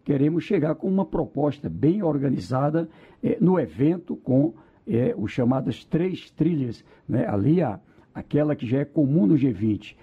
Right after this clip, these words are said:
que trata da economia e financeira, essa outra de todas as discussões e entendimentos na relação, é,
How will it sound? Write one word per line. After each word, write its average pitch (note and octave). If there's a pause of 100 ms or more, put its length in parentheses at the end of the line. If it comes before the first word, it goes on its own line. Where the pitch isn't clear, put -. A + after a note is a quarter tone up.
(180)
que A2+
trata C#3+
da C#3+
economia A#2
e F#2+
financeira, D#3 (420)
essa D#3+
outra B2+ (240)
de -
todas F3
as A2+ (240)
discussões D3
e A#2 (180)
entendimentos C3 (220)
na F3
relação, D#3 (340)
é, A#2+